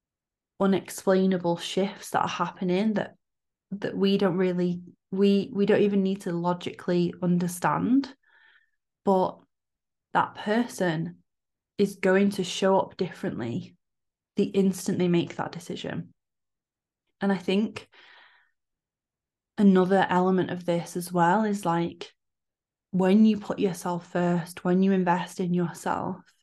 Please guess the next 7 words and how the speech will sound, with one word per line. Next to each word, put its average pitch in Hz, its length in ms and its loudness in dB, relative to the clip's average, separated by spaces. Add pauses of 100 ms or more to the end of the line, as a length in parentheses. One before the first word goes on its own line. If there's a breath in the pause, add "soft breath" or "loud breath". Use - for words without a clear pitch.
(1800)
it 208 200 2
really 202 800 2 (140)
does 180 360 2
boost 185 720 -2
your 180 240 0
self-image, 185 1120 -4 (760)
because 196 500 -2